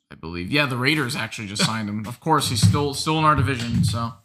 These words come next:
that's great. But, um, yeah, they lost Hayward, so they bring in Samuel. It's perfect. All right, and then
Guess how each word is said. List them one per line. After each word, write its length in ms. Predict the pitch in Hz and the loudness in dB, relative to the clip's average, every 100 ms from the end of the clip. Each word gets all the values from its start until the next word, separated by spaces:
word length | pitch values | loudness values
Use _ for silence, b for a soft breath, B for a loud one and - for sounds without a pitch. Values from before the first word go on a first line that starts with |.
| _ _ _ _ _ - | _ _ _ _ _ -14
that's 140 | 123 | -10
great. 340 | - 113 110 - | -6 -2 -4 -2
But, 140 | 117 | 0
um, 340 | 113 110 110 - | 2 2 0 -2
yeah, 280 | 113 123 110 - | -2 -2 -2 -4
they 80 | 120 | -2
lost 340 | 123 123 - | 0 0 -2
Hayward, 420 | 127 120 127 123 | -2 0 0 -2
so 140 | - 110 | -4 -6
they 80 | 104 | -6
bring 240 | 113 117 | -4 -2
in 140 | 113 | -2
Samuel. 500 | 110 113 120 131 139 135 | -2 -4 -2 -2 -4 -8
It's 100 | - | -8
perfect. 460 | 127 123 123 _ _ _ - | -10 -8 -14 _ _ _ 0
All 100 | 127 | 2
right, 200 | 139 - | 4 2
and 180 | 117 131 | 0 2
then 420 | 135 135 139 131 | 2 2 2 0